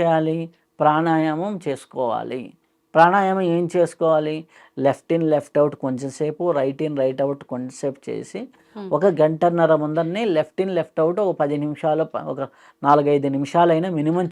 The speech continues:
Speaker 1: చేసుకుంటే, ఎందుకు దీని యొక్క సైంటిఫిక్ ఏంటి? ప్రతి అరవై నుంచి తొంభై నిమిషాల్లో ఆటోమేటిక్‌గా మారుతుంది. ఒక గంటన్నర ముందర మీరు చేశారనుకోండి,
Speaker 2: ఆ.
Speaker 1: ఈ గంటన్నర మీరు చంద్రనాడి ఉంటే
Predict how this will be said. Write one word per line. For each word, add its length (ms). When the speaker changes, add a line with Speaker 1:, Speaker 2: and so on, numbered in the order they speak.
Speaker 1:
చేసుకుంటే, 600
ఎందుకు 540
దీని 280
యొక్క 480
సైంటిఫిక్ 580
ఏంటి? 260
ప్రతి 560
అరవై 360
నుంచి 260
తొంభై 320
నిమిషాల్లో 480
ఆటోమేటిక్‌గా 560
మారుతుంది. 500
ఒక 220
గంటన్నర 400
ముందర 300
మీరు 180
చేశారనుకోండి, 1040
Speaker 2:
ఆ. 160
Speaker 1:
ఈ 240
గంటన్నర 500
మీరు 460
చంద్రనాడి 540
ఉంటే 520